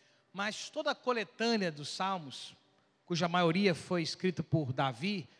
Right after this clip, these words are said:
mas tem salmo até de Salomão, tem salmo de Moisés, tem salmo dos levitas.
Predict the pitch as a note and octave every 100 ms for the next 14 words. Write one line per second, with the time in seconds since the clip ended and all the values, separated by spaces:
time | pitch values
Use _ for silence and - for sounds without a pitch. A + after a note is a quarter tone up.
0 | - D#3+ - G#3 G#3 - - F#3+ F3+ D#3+
1 | - A#3 B3 - G3+ F3+ D3+ D#3+ F#3+ E3+
2 | C3 _ _ - D#3+ - G#3+ A#3+ A3+ A#3
3 | F3+ C3 D#3+ F#3+ D#3+ - - _ _ _
4 | _ _ _ F#3 F3+ - G#3 G#3+ F#3+ -
5 | _ D#3+ E3+ E3+ D3 A#2+ G#3 - B2 -
6 | -